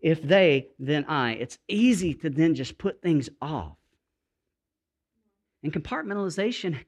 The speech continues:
encourages us to keep looking for a Savior, to look for hope and for love and joy and peace and purpose in all the wrong places. And we miss our full-bodied humanness,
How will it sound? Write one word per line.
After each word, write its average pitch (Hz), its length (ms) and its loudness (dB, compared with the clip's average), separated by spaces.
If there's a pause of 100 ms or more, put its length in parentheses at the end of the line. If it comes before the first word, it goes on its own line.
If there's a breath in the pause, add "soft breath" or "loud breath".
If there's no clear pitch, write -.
encourages 208 680 -2
us 113 160 -4
to - 80 -14
keep - 240 -8
looking 233 320 -2
for 185 160 0
a 156 60 2
Savior, 175 420 2
to 151 120 0
look 214 280 2
for 156 100 -8
hope 190 420 4
and 123 140 0 (240 loud breath)
for 175 100 0
love 196 460 2
and 147 140 0
joy 202 340 4
and 139 140 -2
peace 220 280 -2
and 147 120 -6
purpose 180 380 -4
in 170 60 -2
all 190 220 2
the 185 80 0
wrong 170 240 2
places. 156 520 -4 (220 loud breath)
And 160 200 2
we 175 100 8
miss 165 600 4 (360)
our 135 120 -8
full-bodied 151 800 0
humanness, 120 640 -4